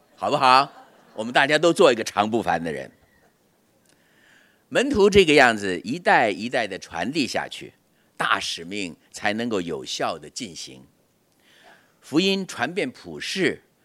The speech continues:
才是指日可待的现象。那什么是门徒训练呢？门徒训练就是训练信耶稣的人成为一个门徒，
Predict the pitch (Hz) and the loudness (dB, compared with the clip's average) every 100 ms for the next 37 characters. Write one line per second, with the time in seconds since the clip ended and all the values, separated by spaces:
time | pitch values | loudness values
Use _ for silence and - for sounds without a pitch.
0 | _ - 107 107 107 85 - 78 110 85 | _ -10 -8 -6 -8 -10 -12 -6 -4 -6
1 | - 80 107 87 69 55 - _ _ _ | -10 -2 -2 -2 -6 -16 -20 _ _ _
2 | - 104 71 - - _ - _ _ _ | -6 -4 -4 -8 -10 _ -20 _ _ _
3 | _ _ _ _ _ 208 175 269 302 226 | _ _ _ _ _ -10 -4 -2 -2 -2
4 | 120 143 - - 254 170 127 95 90 104 | -2 -4 -8 -10 -8 -4 -2 -2 -4 -10
5 | _ _ _ _ _ _ _ - 131 170 | _ _ _ _ _ _ _ -6 -6 -4
6 | 151 147 165 113 87 78 _ _ _ _ | -10 -6 -4 -2 -2 -4 _ _ _ _
7 | _ - 120 - 90 82 80 _ _ _ | _ -4 -2 0 0 0 -2 _ _ _
8 | _ _ _ _ _ - - 220 160 113 | _ _ _ _ _ -6 0 0 2 0
9 | 104 - _ - - 226 196 220 233 160 | 0 -8 _ -10 -6 -4 -2 -2 0 2
10 | 95 87 92 - _ _ _ _ - 104 | 4 2 -2 -12 _ _ _ _ -8 -6
11 | 139 180 110 110 98 107 85 76 80 - | -6 -2 -2 -4 -6 -8 -8 -8 -12 -16
12 | 65 | -18